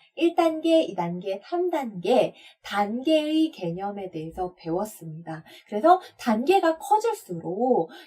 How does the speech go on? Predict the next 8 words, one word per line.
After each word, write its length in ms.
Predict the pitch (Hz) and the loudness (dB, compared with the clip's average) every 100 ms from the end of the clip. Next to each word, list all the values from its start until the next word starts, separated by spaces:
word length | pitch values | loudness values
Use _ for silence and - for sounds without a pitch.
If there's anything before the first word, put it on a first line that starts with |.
| - | -2
역할은 1040 | 180 180 226 - 311 285 269 311 359 370 370 | 2 4 2 0 2 2 2 2 4 2 -2
달라지지 760 | - 170 208 226 - - 220 | -4 -2 -2 -4 -8 -12 -8
않고 840 | - 175 220 - - 156 190 339 359 320 226 | -6 -6 -6 -12 -14 -6 0 0 0 -8 0
응용이 640 | 226 247 302 392 392 403 | 2 2 2 2 2 0
되는 640 | 262 170 170 196 262 294 | -2 -6 -8 -4 -4 -4
개념이다라는 1160 | 269 185 190 339 320 - 170 220 233 180 160 180 | -8 -6 2 4 4 0 2 4 6 4 0 -4
것을 400 | 170 170 202 196 | -8 -6 -6 -6
배웠어요. 960 | 165 160 214 - 160 151 214 226 - | -6 -2 -2 -2 -4 2 6 6 6